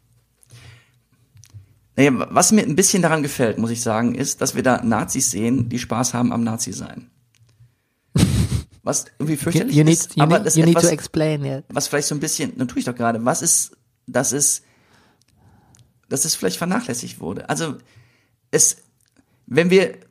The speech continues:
Speaker 1: wenn wir verhindern wollen, dass das nochmal passiert,
Speaker 2: Ja.
Speaker 1: müssen wir diese, dürfen wir diesen Aspekt nicht ausblenden. Das einfach, es gibt einfach sehr viele Leute, die sagen, „Freunde, pass auf, jetzt hier, wir nehmen jetzt diese L K Ws, fahren da rein, so, wir haben hier den Befehl und so, und dann holen wir die aus ihren Betten und stecken die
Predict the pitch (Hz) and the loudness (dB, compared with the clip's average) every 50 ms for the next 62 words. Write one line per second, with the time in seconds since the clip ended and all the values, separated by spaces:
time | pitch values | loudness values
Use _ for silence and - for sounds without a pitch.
0 | _ _ _ _ _ _ _ _ _ _ _ _ _ _ _ _ _ _ _ _ | _ _ _ _ _ _ _ _ _ _ _ _ _ _ _ _ _ _ _ _
1 | _ _ _ _ - 139 139 160 160 - 156 156 143 175 214 240 262 247 220 160 | _ _ _ _ 0 0 2 2 2 2 2 2 2 2 0 0 0 0 -2 -2
2 | 165 160 160 - 165 - 175 165 180 - - - 185 - - - - - - - | -2 0 0 0 0 -2 -2 -2 -2 -4 -4 -2 0 0 0 0 -2 -6 -10 -12
3 | - - - - _ - 120 120 127 147 - - - _ _ _ _ - - 135 | -16 -20 -20 -16 _ 2 2 2 2 0 -4 -10 -20 _ _ _ _ -6 -2 2
4 | 135 175 180 185 202 185 190 180 131 127 151 180 175 185 190 - - 123 139 165 | 2 4 4 2 2 2 2 2 0 0 0 2 4 4 2 2 0 0 2 2
5 | 170 196 175 165 170 170 - - - - - - 143 139 143 - - - - - | 2 2 0 0 0 -2 -2 -2 -2 -4 -2 -4 -6 -6 -6 -6 -8 -8 -6 -6
6 | 240 262 262 - - - - - - - - - - _ _ _ _ _ _ _ | -8 -8 -6 -6 -6 -6 -6 -6 -6 -8 -10 -12 -16 _ _ _ _ _ _ _
7 | _ - 143 139 - - 143 170 - 180 - - - - - 170 185 - - - | _ -4 -2 -2 0 2 2 0 0 -2 -4 -4 -6 -2 0 0 0 0 0 -2
8 | - 180 185 165 143 147 175 180 185 185 - 127 117 117 - - 151 - - 139 | 0 0 2 2 2 0 0 0 -2 -2 0 0 0 0 0 -2 -4 -2 0 0
9 | 147 151 127 - - - 147 165 180 226 120 120 123 123 82 - 160 175 175 - | 0 0 -2 -6 -2 0 2 2 4 2 2 2 0 -2 0 0 0 0 0 -4
10 | - - - 143 143 - 156 160 151 143 135 143 143 131 120 120 135 135 147 - | -12 -8 -6 -6 -4 -2 -2 0 0 2 2 2 2 0 0 0 -2 0 0 0
11 | - - 180 175 175 175 165 - - 139 139 139 127 117 131 143 151 165 170 170 | 0 0 0 0 0 0 0 0 0 2 2 4 4 4 4 2 0 0 -4 -6
12 | - - - - - _ _ _ _ - - _ - 147 147 156 151 135 135 131 | -12 -18 -20 -20 -20 _ _ _ _ -20 -20 _ 0 4 4 4 6 4 4 4
13 | 131 135 139 123 127 117 117 120 143 170 180 175 160 131 127 139 123 139 143 135 | 4 4 4 4 4 2 2 2 2 2 4 4 2 2 2 2 2 4 4 4
14 | 120 120 123 131 139 143 135 117 110 95 - - - 117 120 117 135 - - 139 | 4 6 6 6 6 4 4 2 0 -2 -4 -4 -2 0 2 2 2 0 0 0
15 | 135 98 101 123 - 120 107 - 131 120 117 120 104 - | 0 0 0 0 0 0 2 2 2 2 2 0 -2 -4